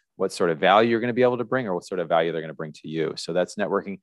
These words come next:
The other one is education. So like I mentioned, books, I mentioned conferences, there's ways that you can learn. So those are, those are a couple things. I think the last thing is just to continue to do it and realize that,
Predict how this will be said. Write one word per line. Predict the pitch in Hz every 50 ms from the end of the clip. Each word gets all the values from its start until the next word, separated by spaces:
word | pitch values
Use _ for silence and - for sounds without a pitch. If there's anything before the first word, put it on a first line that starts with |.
| _ _ _ _
The | - 110
other | 117 113
one | 113 107
is | - -
education. | 85 92 95 90 - - 87 85 - - 69 - -
So | - - 85
like | 82 85 85
I | 87
mentioned, | 85 85 85 - - 80 73
books, | - 110 110 107 107 - - -
I | 76
mentioned | 78 78 76 - 82 76 _
conferences, | _ 92 92 92 - 92 90 - - 90 82 76 -
there's | - 76 80 82
ways | 85 82 82 78
that | 87 80 - -
you | 82
can | - 78 73
learn. | 73 80 80 80 85 85 78 - _ - - - _ _
So | _ - 110 107
those | 131 160 156 -
are, | 170 143 127 107
those | 123 143 156 139
are | 123
a | -
couple | - - 165 - -
things. | - - 98 92 92 90 98
I |
think | 107 135 131
the | - 90
last | 90 95 107 113 - -
thing | - 101 90 90 87 - _ _ _ _ _ _ _
is | - 98 90 85
just | - 107 92 - -
to | - 101
continue | - - 101 92 - - - 120 120 123 123 120 120 120
to | 117 - - - 104 98 95 92
do | 82 - - 95 98 95 87
it | 78 76 - - _ -
and | 90 87 85 85 85 82 85 85 -
realize | 104 110 113 107 101 98 98 98 98 - -
that, | 92 87 85 85